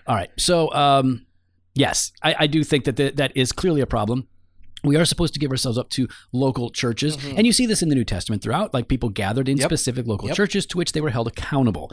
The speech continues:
Speaker 2: Yeah.
Speaker 1: Covenant membership, just like you said.
Speaker 2: Yeah, I mean, ev-, uh, Acts two forty-one, right?
Speaker 1: Mm-hmm.
Speaker 2: Uh, "So those who received his word were baptized.
Speaker 1: Yep.
Speaker 2: And there
Speaker 1: What?
Speaker 2: were added that day about three thousand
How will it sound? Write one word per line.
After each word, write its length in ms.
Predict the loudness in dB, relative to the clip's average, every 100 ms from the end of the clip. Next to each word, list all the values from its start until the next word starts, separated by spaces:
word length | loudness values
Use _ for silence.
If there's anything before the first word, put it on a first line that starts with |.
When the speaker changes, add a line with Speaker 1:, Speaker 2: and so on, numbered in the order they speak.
| 0
Speaker 2:
Yeah. 180 | 0 2
Speaker 1:
Covenant 380 | 0 2 2
membership, 340 | 2 0 -2 -2
just 160 | -2 -2
like 160 | -4
you 80 | -4
said. 280 | -6 -8 -12 -2
Speaker 2:
Yeah, 140 | 0
I 40 | 2
mean, 180 | 0 0
ev-, 180 | -4 -4
uh, 140 | -6 -4
Acts 280 | -4 -4 -4
two 140 | -6 -6
forty-one, 500 | -6 -4 0 0 0
right? 220 | -6 -8 -10 0
Speaker 1:
Mm-hmm. 220 | 2 4
Speaker 2:
Uh, 240 | 2 2 -2
"So 160 | -4 0
those 300 | 2 0 0
who 60 |
received 340 | -4 -4 -4 -6
his 140 | -6
word 240 | -2 -2 0
were 120 | -4
baptized. 800 | 0 -2 0 -2 -2 -2 -6 -8
Speaker 1:
Yep. 320 | -6 -2 -4 -6 -20 _ 0
Speaker 2:
And 440 | 2 4 0 -4
there 60 | -8 0
Speaker 1:
What? 180 | 0
Speaker 2:
were 140 | 0 -2
added 320 | 0 0 0
that 220 | -4 -4 -4
day 200 | -4 -4
about 300 | -6 -8 -10
three 200 | -10 -8
thousand 560 | -4 -4 -4 -8 -14